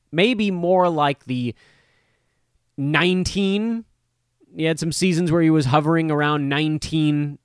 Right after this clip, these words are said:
The K D years, he was in the eighteen to nineteen range. I think it might even be a little bit higher than that this coming season. So I still love Steph as a top three pick. I'm not super worried about that.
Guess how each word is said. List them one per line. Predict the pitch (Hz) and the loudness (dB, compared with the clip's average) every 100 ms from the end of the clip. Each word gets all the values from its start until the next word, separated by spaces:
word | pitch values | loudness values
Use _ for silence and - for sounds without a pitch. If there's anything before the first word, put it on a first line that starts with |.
| _ | _
The | 165 | -4
K | - 196 202 | 2 4 4
D | 143 | 2
years, | 170 123 104 110 | 0 -2 -4 -4
he | 120 | -4
was | 110 110 - - _ _ | -2 -4 -6 -16 _ _
in | 127 117 | -6 -4
the | 113 110 98 - - | -4 -4 -4 -8 -6
eighteen | 135 113 - 123 117 110 | -6 -6 -6 -4 -4 -4
to | |
nineteen | 104 107 123 113 107 90 | -4 -4 -6 -6 -10 -8
range. | 85 87 101 | -6 -4 -2
I | 139 | 0
think | 170 | 0
it | 143 | -2
might | 120 120 | -2 -2
even | 110 | -4
be | 104 | -4
a | 98 | -4
little | 98 101 | -4 -4
bit | 87 | -6
higher | 87 117 107 | -4 -4 -4
than | 82 80 | -6 -10
that | 73 71 _ - | -12 -14 _ -14
this | 101 | -12
coming | - 90 76 | -10 -12 -12
season. | - 85 - | -12 -14 -6
So | - | 4
I | 196 | 4
still | - 254 | 6 4
love | 233 196 143 | 6 6 6
Steph | - 143 - - _ _ _ | 2 0 0 -10 _ _ _
as | 117 113 110 | -4 -2 -2
a | 120 | -4
top | 123 110 - | -2 -2 -2
three | 117 | -6
pick. | 107 110 104 | -2 -2 -2
I'm | 92 110 | -4 -2
not | 127 123 | -2 -2
super | 120 101 | -6 -6
worried | 101 98 | -6 -6
about | 82 82 - | -6 -8 -4
that. | 85 | -4